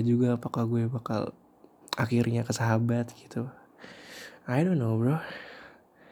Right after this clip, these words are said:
Tapi, eh, kalau gue pikir-pikir sih kayaknya enggak deh ya, karena emang gue berpegang teguh pada satu prinsip, gue nggak bakal pacaran ke sahabat gue gitu.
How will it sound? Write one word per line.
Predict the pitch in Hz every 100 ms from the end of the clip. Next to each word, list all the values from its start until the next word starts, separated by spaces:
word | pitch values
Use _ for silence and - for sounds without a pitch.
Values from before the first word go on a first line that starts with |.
| - - - - - _ _ - -
Tapi, | 135 131 151 147 143 - _ _ _ _ _ _ - _ -
eh, | 95 90 73 50
kalau | - 143 135
gue | 127 127
pikir-pikir | 127 - 127 - - 135
sih | - 131
kayaknya | - 120 120
enggak | 120 117 117 120
deh | 123 110 110
ya, | 113
karena | 117 117 117 110 - _ - - - _ _ -
emang | 135 139 143 139
gue | 135 143
berpegang | 139 127 120 123 123 120
teguh | 151 120 127 123
pada | - 113 113
satu | 117 117 - 120 123
prinsip, | 120 120 113 131 -
gue | 131 120 117
nggak | 120
bakal | 113 - - - - - - _ - - - - - -
pacaran | 123 117 117 120 123
ke |
sahabat | 120 123 117 117 120
gue | 135 131 123 123 123
gitu. | 120 131 135